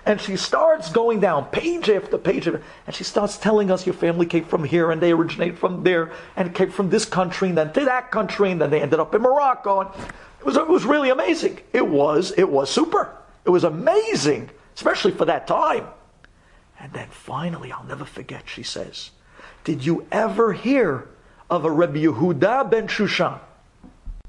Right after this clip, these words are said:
I looked at my brother. I said, "No." "Who's that?"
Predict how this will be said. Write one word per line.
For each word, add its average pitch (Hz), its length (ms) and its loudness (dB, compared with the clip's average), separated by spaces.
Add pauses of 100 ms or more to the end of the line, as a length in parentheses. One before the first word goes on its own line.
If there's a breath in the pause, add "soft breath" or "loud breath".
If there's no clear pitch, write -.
(920)
I - 120 -14
looked 113 180 -8
at 117 100 -2
my 120 100 -2
brother. 110 360 -6 (760)
I - 80 -16
said, 92 180 -14 (140)
"No." - 160 -12 (880)
"Who's - 240 -10
that?" 156 200 -16